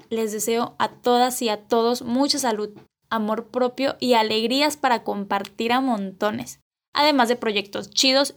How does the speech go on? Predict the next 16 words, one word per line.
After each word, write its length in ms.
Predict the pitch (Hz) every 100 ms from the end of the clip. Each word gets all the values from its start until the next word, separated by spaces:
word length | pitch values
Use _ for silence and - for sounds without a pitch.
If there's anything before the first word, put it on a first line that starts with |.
| _
y 160 | 226 214
mucho, 480 | 220 240 - 202 _ -
pero 420 | 208 208 208 208
mucho 540 | 214 233 285 311 330
trabajo. 680 | 330 214 196 208 - 214 - 220
Ojalá 380 | 208 214 214
en 120 | 226 233
serio 460 | - 269 277 -
a 140 | - 226
nadie 320 | 240 262 311
le 80 | 285
falte 280 | 220 208 233
el 100 | 226
trabajo 340 | 202 214 214
este 320 | 202 - 208
año, 320 | 208 208 214